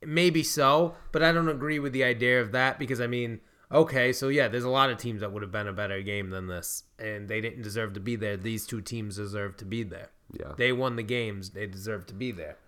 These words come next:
Speaker 2: I mean, something that I do wanna point out is that a lot of these big games that we've seen Liverpool play this year, we've kinda seen them play this style where they'll grind
Speaker 1: Mm-hmm.
Speaker 2: out a game and
Speaker 1: Mm-hmm.
Speaker 2: win two one late
Speaker 1: Mm-hmm.
Speaker 2: or,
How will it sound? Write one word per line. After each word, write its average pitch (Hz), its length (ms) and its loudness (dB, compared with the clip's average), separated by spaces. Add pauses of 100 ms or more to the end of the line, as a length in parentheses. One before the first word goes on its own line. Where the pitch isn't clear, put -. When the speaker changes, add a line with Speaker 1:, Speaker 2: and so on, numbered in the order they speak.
Speaker 2:
I 104 80 -2
mean, 113 180 2 (400)
something 131 300 -4
that 117 120 4
I 92 60 6
do 92 200 4
wanna 85 180 6
point 80 300 2
out 78 160 4
is 71 100 -4
that 71 180 4
a 73 60 4
lot 90 240 6
of 101 60 0
these 87 180 0
big 85 240 -2
games 78 260 0
that 78 120 -2
we've 73 180 -4
seen 76 260 -4
Liverpool 76 380 -6
play 73 240 -4
this 76 240 -6
year, 90 280 -2 (280)
we've 87 240 -4
kinda 90 260 0
seen 82 280 -4
them 76 200 -4 (140)
play 80 240 -2
this 73 200 -6
style 73 380 -2
where 69 160 -4
they'll 73 180 -2
grind 73 340 0
Speaker 1:
Mm-hmm. 76 100 0
Speaker 2:
out 76 60 0
a 76 60 -2
game 76 220 -4
and 71 100 -4
Speaker 1:
Mm-hmm. 76 60 -2
Speaker 2:
win 76 160 -2
two 101 220 0
one 78 420 2
late 76 280 -2
Speaker 1:
Mm-hmm. 160 220 -6 (240)
Speaker 2:
or, 73 500 0